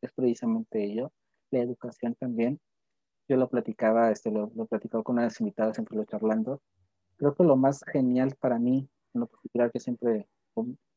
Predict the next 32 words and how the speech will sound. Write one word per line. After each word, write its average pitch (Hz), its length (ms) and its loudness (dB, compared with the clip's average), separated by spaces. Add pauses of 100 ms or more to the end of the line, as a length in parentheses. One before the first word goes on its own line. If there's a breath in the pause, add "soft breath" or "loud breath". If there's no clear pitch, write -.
gran 127 220 2
parte 131 240 0
de 120 60 2
mi 113 80 -2
formación 113 400 -4
ha 117 60 -4
sido 117 400 0 (380)
remota 120 380 -2
por, - 260 -12 (120)
por 107 120 -2
el 101 100 -4
trabajo, - 480 -2 (680)
el 131 120 -2
que 143 100 -4
normalizaran 135 840 2 (920)
que 135 140 6
es, - 280 -6 (220)
que - 80 -2
está 139 240 0
bien 139 340 4 (380)
tomar 123 320 2
clases 131 340 0
por 117 180 -4
internet, 110 460 -4 (480)
que 127 60 0
está 120 240 0
bien 123 340 2
hacer 123 220 -6
videollamadas 117 520 -2
con 113 120 -4
las 110 100 -6
personas, 120 580 -6